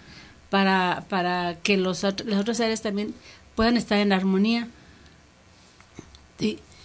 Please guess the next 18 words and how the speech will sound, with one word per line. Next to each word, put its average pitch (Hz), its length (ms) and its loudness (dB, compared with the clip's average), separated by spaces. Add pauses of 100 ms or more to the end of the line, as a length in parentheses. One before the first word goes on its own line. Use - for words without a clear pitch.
(300)
También 233 460 6
nos 254 160 2
estuvieron 233 340 2
platicando, 214 640 -2
ah, 254 240 -6
por 214 80 -8
ejemplo, 202 180 -6
este, 208 640 -4
eh, 160 120 -6
eh, 160 680 -2 (120)
Juan 196 200 -2
Carlos 190 280 2
Mata, 208 440 0
¿verdad? 190 280 -2 (480)
De 208 100 0
la 208 140 2
importancia 202 1300 0
de, 175 560 -6